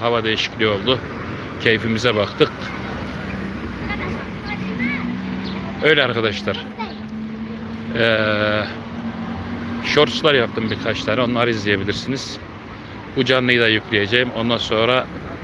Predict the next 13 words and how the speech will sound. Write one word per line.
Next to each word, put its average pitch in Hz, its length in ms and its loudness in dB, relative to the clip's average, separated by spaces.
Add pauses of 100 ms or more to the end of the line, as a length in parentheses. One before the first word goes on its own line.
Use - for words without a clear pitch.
(840)
e, 117 280 4
vaktim, 120 380 2
zamanım 113 460 2
olursa, 113 440 2 (1600)
e, 110 380 4
şey 120 240 4
diyeceğim. 107 300 0 (1400)
Bir 123 80 6
iki 113 180 2
canlı 113 300 2
daha 107 120 4
yapabilirim 104 640 0
belki. 104 340 2